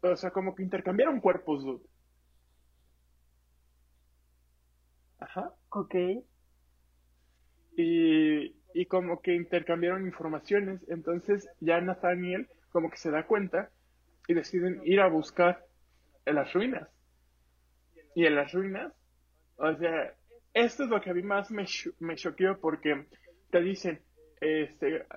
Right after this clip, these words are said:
Speaker 1: como que Nathaniel hace la, la,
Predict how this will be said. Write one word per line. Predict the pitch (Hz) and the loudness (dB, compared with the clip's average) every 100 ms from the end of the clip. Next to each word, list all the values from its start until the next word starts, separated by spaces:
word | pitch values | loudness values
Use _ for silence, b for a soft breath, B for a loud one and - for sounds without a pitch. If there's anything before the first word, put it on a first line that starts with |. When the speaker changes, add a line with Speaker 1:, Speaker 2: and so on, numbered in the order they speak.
| - | -4
Speaker 1:
como | 175 175 170 | 0 2 0
que | 185 | -2
Nathaniel | 180 170 202 220 233 202 | -2 -2 -4 -4 -6 -2
hace | 180 214 | -2 0
la, | 196 175 147 87 - - _ _ _ _ _ _ _ _ _ _ _ _ - _ _ | 2 4 4 2 -2 -8 _ _ _ _ _ _ _ _ _ _ _ _ -20 _ _
la, | - 165 160 160 156 151 151 147 | 0 2 4 2 0 0 -2 -4